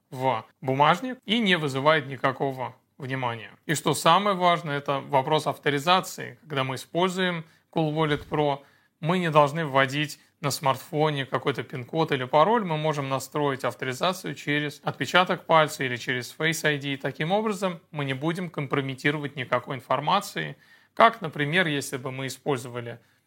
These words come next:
Ledger кошельки, мы бы обязательно компрометировали пин-код, и это очень нехорошо. Второе, тайваньские разработчики умудрились разместить на вот таком девайсе размером с банковскую карту механическую кнопку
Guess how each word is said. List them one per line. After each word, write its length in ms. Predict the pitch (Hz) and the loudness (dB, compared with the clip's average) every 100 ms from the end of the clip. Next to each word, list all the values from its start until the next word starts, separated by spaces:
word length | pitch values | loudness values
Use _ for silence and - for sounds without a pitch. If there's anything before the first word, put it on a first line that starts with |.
| _ - | _ -6
Ledger 520 | 135 160 208 185 175 | 2 4 4 2 0
кошельки, 540 | 165 160 165 151 156 | -2 -2 -2 0 -2
мы 160 | 139 147 | -2 -2
бы 160 | 170 170 | 2 2
обязательно 500 | 135 127 135 147 151 | 0 0 0 0 -4
компрометировали 840 | 147 131 131 123 139 135 131 127 | -6 -4 -6 -4 -2 -2 -2 -6
пин-код, 480 | - 127 123 196 185 | -8 -10 -2 0 4
и 60 | |
это 200 | 156 156 | 2 2
очень 640 | 156 - 151 156 180 175 - _ _ _ | -4 -2 -2 -2 -6 -8 -12 _ _ _
нехорошо. 720 | 151 135 - 139 131 - 123 - _ | -2 0 2 0 0 -6 -14 -18 _
Второе, 540 | - 147 151 208 170 | 4 6 8 6 4
тайваньские 840 | 127 143 139 160 147 - 135 120 - _ - | 4 0 4 2 2 -6 -8 -8 -10 _ -4
разработчики 640 | 135 139 135 175 165 - | 2 2 2 0 -4 -4
умудрились 720 | 147 160 170 180 170 131 117 | -4 0 2 4 2 0 -2
разместить 680 | 143 131 147 143 - 120 - _ _ _ - | -4 -2 -4 -4 -6 -8 -10 _ _ _ 2
на 200 | 147 147 | 6 6
вот 220 | 135 - | 4 4
таком 340 | 147 160 127 | 4 2 -2
девайсе 560 | 123 135 139 120 - 117 | 0 4 4 2 -6 -2
размером 540 | 139 135 139 131 120 | 0 0 -2 -4 -4
с 40 | 123 | -2
банковскую 540 | 135 123 - - 127 | 0 0 -4 -10 -4
карту 480 | - 151 175 180 160 - _ _ - | 4 4 4 -2 -10 -14 _ _ -2
механическую 800 | 147 147 170 147 117 - 147 - | 0 4 2 2 -4 -6 -6 -2
кнопку 560 | 165 190 190 208 170 | 2 2 0 -8 -10